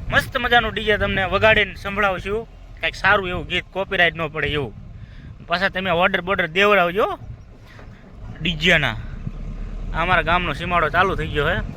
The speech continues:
તમે જુઓ. મિત્રો, આપણા મઠે પહોંચી ગયા છીએ સાઉન્ડ લઈને. આ આપણો મઠ છે અમારા મારવણીયા પરિવારનો. ને આજે અહીંયા આયોજન છે, ડાકલાઈન રમઝટ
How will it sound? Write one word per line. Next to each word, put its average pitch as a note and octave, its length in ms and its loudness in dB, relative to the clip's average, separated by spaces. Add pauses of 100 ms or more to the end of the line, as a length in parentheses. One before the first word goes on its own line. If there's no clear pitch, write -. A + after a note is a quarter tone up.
(120)
તમે C3 160 -12
જુઓ. C3+ 260 0 (1400)
મિત્રો, B3 300 4
આપણા A#3 300 6
મઠે G#3+ 180 2
પહોંચી A#3 400 -6
ગયા A3 180 2
છીએ G#3 320 2
સાઉન્ડ G3 440 -4
લઈને. F#3+ 320 0 (300)
આ F3 100 4
આપણો F#3+ 240 0
મઠ F#3 320 -2
છે E3+ 140 -4
અમારા D3+ 300 -4
મારવણીયા D#3 400 -2
પરિવારનો. D3 380 -2
ને D3 80 0
આજે F3 200 4
અહીંયા E3+ 360 4
આયોજન F#3+ 380 2
છે, D3 140 -4 (140)
ડાકલાઈન D#3+ 400 0
રમઝટ E3+ 300 -2